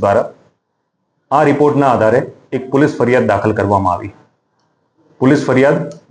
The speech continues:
ભરૂચના એ ડિવિઝન પોલીસ સ્ટેશનમાં દાખલ કરવામાં આવી અને આ તપાસ શરૂ કરી ત્યારે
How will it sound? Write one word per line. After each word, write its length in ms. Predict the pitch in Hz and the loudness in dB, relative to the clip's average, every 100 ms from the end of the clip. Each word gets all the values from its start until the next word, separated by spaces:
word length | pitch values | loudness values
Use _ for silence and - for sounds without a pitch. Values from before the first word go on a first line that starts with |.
| 107 | -4
ભરૂચના 460 | 120 160 160 131 165 - - _ _ _ _ _ _ _ - | 2 2 2 0 -2 -6 -18 _ _ _ _ _ _ _ -2
એ 120 | 151 | 2
ડિવિઝન 340 | 151 147 156 147 | 4 4 4 2
પોલીસ 160 | 131 131 | 2 0
સ્ટેશનમાં 380 | 117 135 127 110 | 0 2 2 2
દાખલ 200 | 92 107 101 | 0 0 0
કરવામાં 380 | 104 107 104 98 | 0 0 0 0
આવી 160 | 156 170 _ _ _ _ _ _ - | -2 -8 _ _ _ _ _ _ -4
અને 140 | 127 143 139 | 0 0 2
આ 60 | 139 | 0
તપાસ 320 | 147 147 147 147 - - - | 0 0 0 -2 -10 -14 -4
શરૂ 200 | 131 151 | 0 0
કરી 220 | 147 165 160 - - - _ _ _ - | 2 0 -2 -8 -16 -20 _ _ _ -6
ત્યારે 240 | 135 131 | -2 2